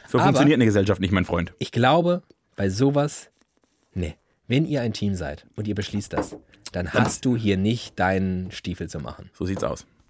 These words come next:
Speaker 1: Sonst verlieren wir alle.
Speaker 2: Dumme Sau, John, ich hasse dich. Frage vier von sechsunddreißig. <laughs>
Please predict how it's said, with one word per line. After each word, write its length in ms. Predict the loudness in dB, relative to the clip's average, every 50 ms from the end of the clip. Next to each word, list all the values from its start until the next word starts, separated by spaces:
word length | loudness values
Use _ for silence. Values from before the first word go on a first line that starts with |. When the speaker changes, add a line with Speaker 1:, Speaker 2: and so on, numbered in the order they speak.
| _
Speaker 1:
Sonst 140 | -10 -4 -2
verlieren 220 | 2 2 4 4 2
wir 100 | 2 0
alle. 160 | -2 -6 -10 _ _ _ _ _ _ _ -20 _ _ -12
Speaker 2:
Dumme 240 | -12 -12 -10 -12 -16
Sau, 400 | -16 -16 -14 -14 -12 -14 -14 -16 -18 -16
John, 200 | -14 -14 -14 -14
ich 160 | -16 -18 -20
hasse 160 | -20 -20 -18 -18
dich. 160 | -18 -18 -18 -20 -20 -20 _ _ -20 -20 -20 -20 -20 -20 -20 -20 -20 -20 -20 -20 -20 -20 -20 -20 -20 -20 -20 _ _ _ _ _ _ _ _
Frage 260 | -2 2 2 4 4
vier 180 | 4 2 0 0 -4 -10 -12 -14 -14 -16 -16 -18 -20 -16 -12 -12 -12 -12 -14 -12
von 200 | -6 -4 -4 -2
sechsunddreißig. 800 | -2 -2 -4 -4 -6 -8 -8 -8 -6 -8 -8 -6 -6 -6 -6 -4 -4
<laughs> 60 | -4